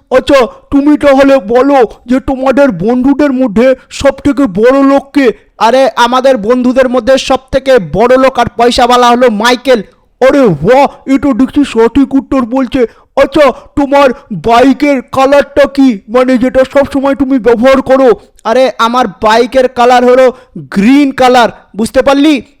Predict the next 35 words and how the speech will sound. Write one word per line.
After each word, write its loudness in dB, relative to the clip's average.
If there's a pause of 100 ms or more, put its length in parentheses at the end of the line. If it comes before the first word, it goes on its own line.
(140)
ওরে 0
বাহ, 2 (200)
সঠিক 0
উত্তর। 2 (300)
সঠিক -6
উত্তর -6
কেন -4
হবে 0
না -2
ভাই, 0
আমি -4
তো -2
হলাম -2 (140)
আসল -4
ফ্র্যাঙ্কলিন, -6
তোরা -2
বিশ্বাস -4
কর। -2 (480)
আচ্ছা, -2
ঠিক -2
আছে, 0 (280)
আর 2
একটা 0
কোশ্চেন, -2 (300)
আমরা 2
কবে 0
লাস্ট 0
পুলিশ 0
হয়েছিলাম? 2 (180)
কি -2 (340)
পুলিশ? -2 (100)
আ, -4
আ, 0
আ, -6
আ, -6